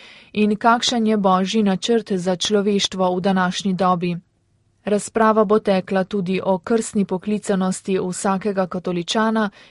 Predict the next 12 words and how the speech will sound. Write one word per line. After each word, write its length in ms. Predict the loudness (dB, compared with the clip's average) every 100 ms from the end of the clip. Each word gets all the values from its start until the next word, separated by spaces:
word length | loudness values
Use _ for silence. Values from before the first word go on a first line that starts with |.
| -10
ki 120 | -4
bo 140 | -2
izpostavljena 880 | -2 -2 -4 -2 2 2 2 0 -2
kot 280 | -2 -2 -2 -4
osrednja 680 | -4 -2 -2 0 0 0 0
os 320 | -2 -2 -4
celotne 580 | 0 2 4 2 -2 -2
pastoralne 760 | -2 -2 0 0 0 0 -2
dejavnosti 680 | 0 0 2 0 -2 -4 -6
katoliške 600 | -4 -4 -2 -4 -4 -6
cerkve, 540 | -2 0 0 -2 -4 -4 -12 -20 _
okrog 360 | -6 0 0